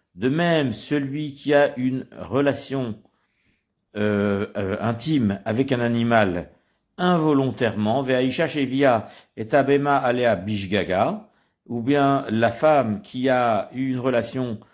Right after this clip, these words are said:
avec un animal mâle involontairement, en habema niskelet al yadan, l'animal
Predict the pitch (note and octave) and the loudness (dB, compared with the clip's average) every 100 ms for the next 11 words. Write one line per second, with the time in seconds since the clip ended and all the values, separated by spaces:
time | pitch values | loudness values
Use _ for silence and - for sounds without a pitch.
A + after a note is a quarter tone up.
0 | _ _ - G#2 B2 C3 B2+ C3+ C3+ C3 | _ _ -6 -4 -2 0 0 0 2 2
1 | A#2 B2+ C3+ G#2+ E2+ - _ _ _ _ | 2 2 2 2 -4 -12 _ _ _ _
2 | _ _ _ _ _ A#2 C#3+ C#3 C#3 B2+ | _ _ _ _ _ 0 2 4 2 0
3 | G#2 F#2+ F2+ G2+ - _ _ _ _ _ | -2 -4 -2 -4 -6 _ _ _ _ _
4 | _ _ _ _ _ _ - E3+ F#3 D3+ | _ _ _ _ _ _ 0 2 2 0
5 | D#3 D3+ D3 C3+ C#3+ C3+ C3+ A#2+ G2+ F#2 | 0 0 -4 -4 -2 0 0 -2 -2 0
6 | A#2 C3+ C#3 - A#2 A#2 B2 B2+ C3+ C#3 | 2 2 0 -4 -2 -2 -2 0 2 4
7 | C#3 C#3 | 4 0